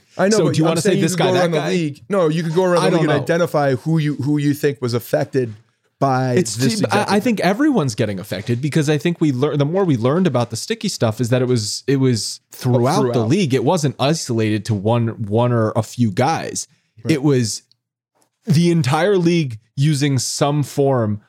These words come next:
Speaker 2: of sticky substances. Maybe some guys just preferred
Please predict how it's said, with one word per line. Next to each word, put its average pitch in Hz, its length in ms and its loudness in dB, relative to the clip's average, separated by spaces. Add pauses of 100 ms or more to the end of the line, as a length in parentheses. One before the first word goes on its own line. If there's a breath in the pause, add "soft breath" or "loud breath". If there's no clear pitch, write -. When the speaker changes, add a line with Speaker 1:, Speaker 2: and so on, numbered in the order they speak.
(100)
Speaker 2:
of 131 120 0
sticky 117 320 -2
substances. - 680 -8 (200)
Maybe 139 280 2
some 170 240 0
guys 165 240 0
just 170 180 -2
preferred 165 540 0